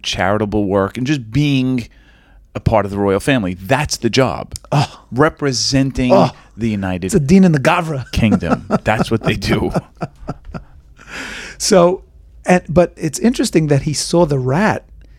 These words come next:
Speaker 2: and nothing, didn't flinch. And
Speaker 1: What would
Speaker 2: I
Speaker 1: you
Speaker 2: live in New York and I see rats and I flinch when I see them.
Speaker 1: I do too. I see them.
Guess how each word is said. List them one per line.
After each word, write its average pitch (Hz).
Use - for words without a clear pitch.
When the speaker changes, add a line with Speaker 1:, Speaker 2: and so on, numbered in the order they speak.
Speaker 2:
and 135
nothing, 165
didn't 147
flinch. -
And 160
Speaker 1:
What 269
would 196
Speaker 2:
I -
Speaker 1:
you 262
Speaker 2:
live 302
in 415
New 202
York 139
and 143
I 143
see 139
rats 147
and 208
I 381
flinch 403
when 226
I 170
see 151
them. 123
Speaker 1:
I 165
do 226
too. -
I 131
see 202
them. 67